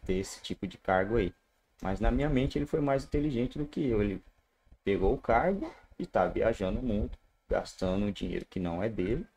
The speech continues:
gastando tudo que não é dele, gente. Né? O dele vai ficar aí pros filhos, pros netos, não sei pra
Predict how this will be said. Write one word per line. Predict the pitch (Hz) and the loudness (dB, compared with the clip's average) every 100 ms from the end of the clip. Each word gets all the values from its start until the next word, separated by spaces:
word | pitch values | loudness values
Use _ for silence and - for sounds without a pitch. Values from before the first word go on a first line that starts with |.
| _ _ _ _ - - - | _ _ _ _ -12 -12 -8
gastando | 196 151 151 - 143 151 | -2 -2 -2 -2 -2 -2
tudo | - 139 151 | -2 -4 -4
que | - 151 | -4 0
não | 131 147 | 0 0
é | |
dele, | 143 117 139 147 | -2 0 0 0
gente. | 113 87 - - - _ - | -2 -6 -8 -10 -16 _ -12
Né? | 98 | -6
O | 104 | -6
dele | 87 104 131 | -2 -2 -2
vai | - 120 | -2 -4
ficar | - - - | -4 -8 -2
aí | 98 - | -2 -2
pros | - - - | -6 -12 -10
filhos, | - 110 107 | -6 -6 -6
pros | - 90 | -12 -12
netos, | - 107 - | -2 -2 -2
não | - - | -10 -12
sei | - 90 | -10 -10
pra | - | -10